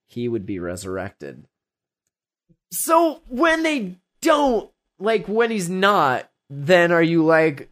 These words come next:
do you, what do you believe now? Like, do you go back and, and then re-examine the question? Because, or is this just you're being tested? Your faith is being tested.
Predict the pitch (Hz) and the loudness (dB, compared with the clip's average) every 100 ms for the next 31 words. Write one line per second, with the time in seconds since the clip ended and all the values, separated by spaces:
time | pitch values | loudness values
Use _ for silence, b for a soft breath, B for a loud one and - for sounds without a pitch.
0 | 156 131 156 165 170 165 156 180 190 180 | -14 -8 -4 -2 0 0 2 2 2 0
1 | 185 185 147 151 139 98 82 - _ _ | 0 0 0 0 0 -2 -6 -10 _ _
2 | _ _ _ _ _ _ _ 165 180 151 | _ _ _ _ _ _ _ 4 4 4
3 | 202 180 208 156 170 202 247 - - 180 | 0 4 4 6 6 6 2 -4 -2 0
4 | 175 160 - _ 165 156 151 147 127 139 | 0 -4 -10 _ -2 0 -2 -4 -8 -10
5 | 139 160 156 151 135 156 175 175 170 151 | 2 2 2 -2 -6 -2 4 4 4 2
6 | 175 180 196 185 190 - 196 202 - 359 | 4 4 2 0 -2 2 2 2 0 -4
7 | 320 277 240 165 190 185 160 - _ _ | -2 -2 -4 -2 2 2 0 -8 _ _
8 | _ _ _ _ _ _ _ _ _ _ | _ _ _ _ _ _ _ _ _ _
9 | _ _ _ _ _ _ 208 208 180 196 | _ _ _ _ _ _ 4 4 2 -4
10 | - 202 175 175 156 151 120 175 185 - | 0 0 0 -4 -2 -4 -4 -4 -6 -8
11 | 50 - _ 120 120 - 151 135 113 113 | -16 -20 _ -8 -4 0 0 0 -8 -8
12 | 101 - - 131 - - - | -10 -12 -16 -16 -16 -20 -20